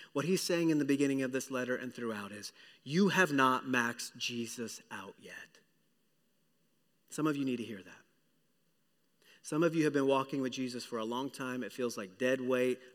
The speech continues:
cold blanket. Let's wage war against lukewarm Christianity through Paul's letter to this young church struggling just like us.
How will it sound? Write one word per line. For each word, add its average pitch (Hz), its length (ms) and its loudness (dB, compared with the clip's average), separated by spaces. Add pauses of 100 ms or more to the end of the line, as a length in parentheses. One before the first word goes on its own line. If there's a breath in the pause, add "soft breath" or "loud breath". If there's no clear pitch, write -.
(140)
cold 127 320 0
blanket. 113 400 -8 (540 soft breath)
Let's 156 600 6 (100)
wage 165 580 8 (160)
war 131 640 2 (400 soft breath)
against 139 340 -2
lukewarm 160 500 2
Christianity 107 840 -8 (360 loud breath)
through 147 160 2
Paul's 156 420 0
letter 147 540 0 (460 soft breath)
to 170 180 4
this 143 220 0
young 151 260 4
church 147 360 -2
struggling 156 480 0
just 139 220 -6
like 147 220 -2
us. - 360 -12